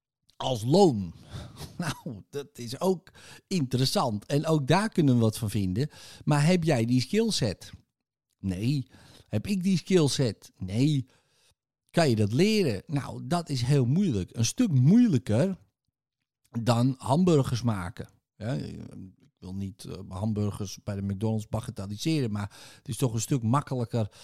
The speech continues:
om een hamburgertje te maken, eh, dan om veertig procent rendement te krijgen op een vermogen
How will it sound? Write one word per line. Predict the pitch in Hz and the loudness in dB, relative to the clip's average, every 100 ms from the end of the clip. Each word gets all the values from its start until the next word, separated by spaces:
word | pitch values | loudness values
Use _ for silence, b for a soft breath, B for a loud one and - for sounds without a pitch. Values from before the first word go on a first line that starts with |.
| B B B | B B B
om | - 120 | -2 0
een | 107 | 2
hamburgertje | 120 151 147 131 127 113 117 | 0 2 4 4 0 -4 -4
te | 117 | 0
maken, | 104 95 95 - 202 214 B B B B B _ | 0 0 -2 -2 -4 -6 B B B B B _
eh, | 117 117 120 113 | -2 0 0 -2
dan | 110 151 127 135 - | 0 2 4 2 0
om | 123 117 113 - | 0 2 2 -2
veertig | - 123 113 113 | -6 -4 -2 -2
procent | 113 - 110 104 | -2 0 0 0
rendement | 110 110 104 110 135 | 0 2 2 2 2
te | 135 | 0
krijgen | - 92 90 92 117 - _ | -4 -6 -6 -6 -6 -8 _
op | 110 - | -10 -2
een | 113 104 | 0 2
vermogen | 127 123 135 139 - 85 | 4 6 6 4 2 -4